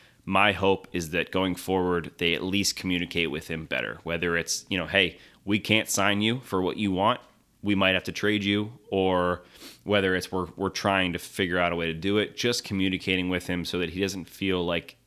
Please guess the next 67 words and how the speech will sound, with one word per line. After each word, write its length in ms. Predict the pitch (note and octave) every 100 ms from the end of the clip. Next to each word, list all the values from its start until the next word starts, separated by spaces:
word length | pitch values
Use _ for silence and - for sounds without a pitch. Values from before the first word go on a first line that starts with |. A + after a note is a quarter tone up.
| _
the 120 | G#2
organization 800 | G2 F2+ F2 E2 F2 F2 F2+ E2+ E2 - - - -
that 180 | F#2 F#2
he's 140 | F2+
been 180 | D#2+ F#2
with 160 | F#2 E2+
for 160 | -
so 240 | F2 F2+ F2
long 520 | F2 F2+ E2 D#2+ E2 -
is 200 | F2+ D#2+
leaving 260 | F2+ E2+ E2+
him 60 |
out 120 | D2+
to 60 | -
dry. 360 | C#2 A#1 G1+ E2
You 120 | F2
know, 160 | F2 E2
it 80 | D2+
<laughs> 20 |
reminds 360 | G2+ A2+ G#2+ F#2+
me 140 | G2
of, 160 | F2+ E2+
uh, 220 | E2 D#2+ - - _
as 120 | G2
silly 300 | - A2 G2+
as 120 | F#2 F2+
it 80 |
is, 180 | F2+ F2
it 40 | F2+
reminds 340 | F#2 F#2+ E2+
me 120 | F2+
of 120 | F2
Michael 260 | F2 F#2 -
Scott 400 | - G2+ F2 E2 - _
in 100 | F#2
The 120 | F2 F2+
Office, 500 | G2 - E2 - - _ _ _ _ _ _ _ _ - - - -
where 120 | -
he's 100 | G2+
been 120 | F2 A2
with 100 | G2+
the 60 |
company 320 | F#2 A#2 G#2
for 140 | G2 F2
fifteen 460 | - G#2 - G2
years 340 | G#2 G#2+ F2+ F2+
and 100 | F2+
he 60 |
gets 180 | F2 F2
mad 280 | F#2+ F#2+ F2+
that 80 | F#2
he 80 | F2
has 160 | E2
to 80 | F#2
drive 340 | E2 F2+ E2+
all 80 | E2+
the 60 | E2
way 100 | E2
to 80 | D#2
New 160 | E2
York 260 | E2+ F2 E2
just 220 | E2+ -
to 60 | E2
meet 240 | E2 D#2
with 120 | D#2+
his 140 | D#2+ D#2
boss, 440 | D2 - - -